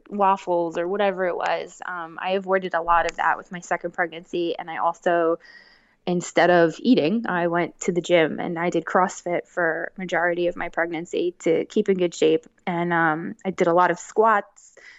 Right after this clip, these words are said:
you know, um, sitting in the squatting position to get ready for the pushing position, um, a lot of cat cows and pelvic tilts, um, to kinda get ready for her to come.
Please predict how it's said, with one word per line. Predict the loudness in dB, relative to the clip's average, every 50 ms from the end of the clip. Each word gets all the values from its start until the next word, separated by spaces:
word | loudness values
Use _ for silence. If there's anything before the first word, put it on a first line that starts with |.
| _ _
you | -12 -12 -10
know, | -10 -10 -12 -12 -12
um, | -14 -16 -16 -6
sitting | 0 2 2 4 4 2
in | 0
the | 0 -2
squatting | -2 -2 0 2 2 2 2 0 -4
position | -4 -4 -4 -4 -2 -4 -4 -4 -4 -4 -4
to | -4 -4
get | -2 -2 0
ready | 2 4 6 6 6 6
for | 4 4 2 4 4 2 0 -2 -6 -10
the | -10 -6
pushing | -4 -4 -4 -4 -4 -6 -6
position, | -4 -4 -4 -4 -4 -4 -4 -2 -2 -2 -4 -6 -8 -10 _ -18 -20 -20 -20 -20 -20 _ _ -2
um, | 2 2 4 4 2 0 -2 -2
a | 0
lot | 2 4 4 4
of | 4 4 2 2 -2 -6 -14 -20 -20 -8 -4
cat | -4 -4 -4 -2
cows | 0 2 4 6 6 6 6 6 4 2
and | 0 -2 -4 -6 -8 -4
pelvic | 0 0 2 2 2 0 -2 0
tilts, | 2 4 4 4 4 2 -2 -8 -20 -20 -20 _ _ _ _ _ _ -18 -16 -16 -18 _ _ _ _ _ -16 -10 -6
um, | -4 -4 -4 -4 -6
to | -8 -8 -6
kinda | -4 -2 -2
get | 0 0 0 0
ready | 0 2 2 2
for | 2 2 2 4 6 6 4 4 0 -4 -16 -20 -20 -20 _ _
her | -4 0 0 0 0 0 -4 -6 -8
to | -12 -10
come. | -6 -4 -2 -2 -4 -4 -8 -10 -14